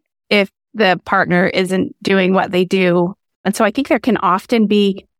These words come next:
this resentment, like, your job always comes first.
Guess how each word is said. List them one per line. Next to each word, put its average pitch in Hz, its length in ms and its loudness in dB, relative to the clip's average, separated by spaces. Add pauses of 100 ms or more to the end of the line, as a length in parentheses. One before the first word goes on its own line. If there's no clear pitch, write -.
(160)
this 202 240 -4
resentment, 208 800 0
like, 208 240 0
your 202 120 2
job 180 420 0
always 208 280 2
comes 185 400 -2
first. - 540 -2